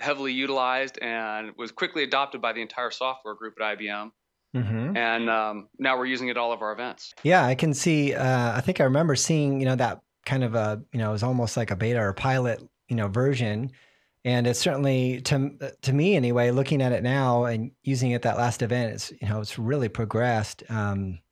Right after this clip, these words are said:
Speaker 2: I mean, this is just, gosh, this is beautiful looking at this.
Speaker 1: Yeah, and
Speaker 2: Um,
Speaker 1: we're, we're constantly evolving it with,
Speaker 2: <laughs> yeah.
Speaker 1: uh, with new features.
Speaker 2: Yeah, and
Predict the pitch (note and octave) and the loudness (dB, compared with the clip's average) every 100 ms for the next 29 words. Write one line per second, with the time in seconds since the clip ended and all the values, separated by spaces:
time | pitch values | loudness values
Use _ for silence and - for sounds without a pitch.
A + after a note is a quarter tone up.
0 | _ _ _ - A2 A2 B2 - F#2+ - | _ _ _ -6 -2 -2 -2 -6 -8 -10
1 | - - A#2+ A#2+ - - - G#2+ A#2+ - | -12 -10 -6 -6 -8 -16 -12 -8 -8 -10
2 | E2 A#2+ C#3 B2 G#2 - - - _ _ | -10 -8 -6 -6 -6 -8 -12 -14 _ _
3 | _ _ _ _ _ _ _ C#3 E3 D#3+ | _ _ _ _ _ _ _ 4 6 6
4 | D#3+ D3 D3 - E3 - F#3+ F#3+ C3 C#3 | 4 2 0 -2 -4 0 0 -2 -4 -4
5 | A#2+ C3+ D3 A#2 D3+ G#3+ D#3 G#2+ G2 F#2 | -2 0 0 -2 0 0 0 0 0 -4
6 | - A#2 C3+ A#2 B2 A2 F#2 - - F3 | -10 -8 -8 -6 -8 -8 -12 -10 0 4
7 | B3 D#3 G#2+ D#3+ D#3+ D#3 D3+ D3 C3 | 4 4 2 2 4 4 4 0 -4